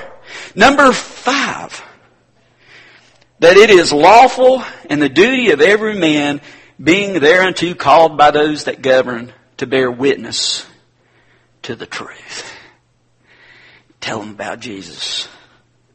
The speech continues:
Tell them about Jesus. And one more, Pennsylvania, uh, Constitution seventeen seventy-six, Section ten.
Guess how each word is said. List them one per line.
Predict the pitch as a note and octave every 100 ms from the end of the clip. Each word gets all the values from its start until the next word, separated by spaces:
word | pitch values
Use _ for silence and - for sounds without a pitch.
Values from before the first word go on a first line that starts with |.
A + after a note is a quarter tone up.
| _ -
Tell | A#2+
them | F#2
about | E2+ E2 D2+
Jesus. | D#2 E2+ - - - _ - - -
And | C3 C3+
one | F#3
more, | E3+ A#2+ A#2
Pennsylvania, | E3+ F3 D#3 D3 C#3 A2+ A2+ A2 -
uh, | A#2+ A#2 _
Constitution | - B2+ - D3 C3+ C3
seventeen | D3 C#3 C#3 C3
seventy-six, | C#3 B2+ B2+ - A#2+ -
Section | - F3+ - F3 D#3
ten. | D3+ C3 G#2+